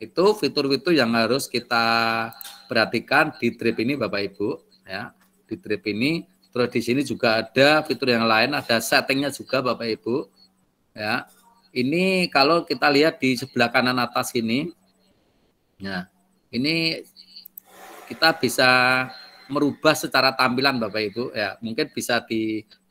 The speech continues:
dibedakan tampilan ini. Kalau saya beda, kalau saya klik ini, nah, itu sudah beda. Ya, Bapak Ibu. Nah, ini udah beda tampilannya. Ini sekedar untuk, eh, sebagai tampilan.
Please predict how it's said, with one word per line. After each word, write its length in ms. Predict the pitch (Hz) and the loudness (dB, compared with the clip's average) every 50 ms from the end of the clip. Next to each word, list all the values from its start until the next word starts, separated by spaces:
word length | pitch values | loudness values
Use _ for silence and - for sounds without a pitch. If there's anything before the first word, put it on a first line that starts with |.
| _ _ _ - - | _ _ _ -4 -4
dibedakan 640 | 117 - 123 117 120 117 104 - 123 139 165 165 - | -2 0 0 2 2 2 2 2 0 0 0 0 0
tampilan 400 | 120 123 117 131 120 117 113 113 | 0 0 2 0 0 0 0 -2
ini. 320 | 110 113 135 165 180 _ _ _ _ _ _ _ - | -4 -4 -6 -6 -8 _ _ _ _ _ _ _ -8
Kalau 160 | 117 117 117 | -6 -4 -4
saya 240 | 117 - 113 110 - | -4 -4 -6 -6 -6
beda, 320 | - - - 95 92 120 - _ _ _ _ | -8 -14 -14 -12 -10 -12 -14 _ _ _ _
kalau 240 | - 110 110 113 113 | -4 -4 -2 -2 -2
saya 160 | - 127 120 | -2 -4 -4
klik 240 | - - 131 120 123 | -4 -4 -8 -6 -4
ini, 320 | 127 120 135 165 170 175 _ _ _ _ _ _ _ _ _ _ _ - | -4 -4 -2 -4 -4 -6 _ _ _ _ _ _ _ _ _ _ _ -10
nah, 160 | 107 98 92 | -10 -10 -10
itu 240 | 95 95 - 147 113 | -12 -10 -10 -10 -8
sudah 160 | 104 117 110 101 92 | -4 -4 -4 -4 -2
beda. 400 | 113 104 - 110 92 78 - _ _ _ _ _ _ _ _ _ _ _ _ _ _ _ _ _ _ _ _ _ _ _ | -4 -2 -2 -2 -4 -4 -8 _ _ _ _ _ _ _ _ _ _ _ _ _ _ _ _ _ _ _ _ _ _ _
Ya, 160 | - 104 113 | -14 -14 -10
Bapak 320 | 113 101 92 95 98 98 - | -8 -8 -8 -6 -8 -8 -8
Ibu. 160 | - 117 127 - - _ _ _ _ _ _ _ _ - | -6 -6 -6 -6 -6 _ _ _ _ _ _ _ _ -12
Nah, 240 | 101 95 90 85 - _ - _ - _ _ _ _ _ _ - | -8 -8 -8 -8 -10 _ -20 _ -20 _ _ _ _ _ _ -6
ini 80 | 117 123 117 | -4 -4 -2
udah 160 | 113 104 95 | -2 -2 -2
beda 320 | - 104 98 - 113 123 123 | -2 -4 -2 0 -2 -2 0
tampilannya. 640 | - 113 107 104 107 104 101 98 98 107 123 135 - _ _ _ _ _ _ _ _ _ _ _ _ _ _ _ _ _ _ _ _ _ _ _ - | -2 -6 -4 -2 -2 -2 -2 -2 -4 -6 -8 -8 -10 _ _ _ _ _ _ _ _ _ _ _ _ _ _ _ _ _ _ _ _ _ _ _ -6
Ini 160 | 120 127 131 | -4 -4 -4
sekedar 480 | - - - 117 - - 113 117 117 | -6 -6 -10 -10 -4 0 0 0 0
untuk, 480 | 120 113 107 92 - 117 123 139 - - | 0 -2 -4 -4 -4 -4 -4 -4 -6 -8
eh, 200 | - 117 107 101 - | -8 -8 -8 -8 -8
sebagai 240 | - - 95 98 101 | -8 -10 -8 -8 -6
tampilan. 560 | - 104 104 101 98 104 98 104 113 139 | -4 -4 -4 -2 -2 -4 -2 -2 -2 -2